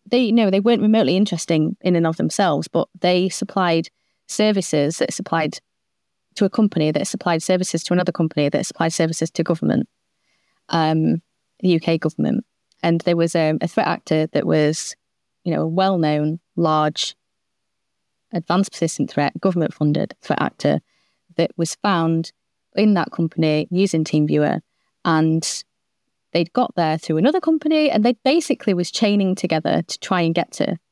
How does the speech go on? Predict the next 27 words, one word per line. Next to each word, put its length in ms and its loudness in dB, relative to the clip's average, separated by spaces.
this 140 -4
government 400 -2
target. 460 -2
So 120 2
it 140 0
was 160 0
a 80 -2
real 460 2
early 300 2
on, 360 0
uh, 60 -10
great 420 0
lesson 420 0
for 160 -4
me 420 0
in, 300 0
um, 380 0
supplier 600 -2
security, 640 -2
um, 280 2
and 160 4
supply 300 0
chain 220 0
attacks, 400 -6
and, 260 0
and 140 0
how 400 -2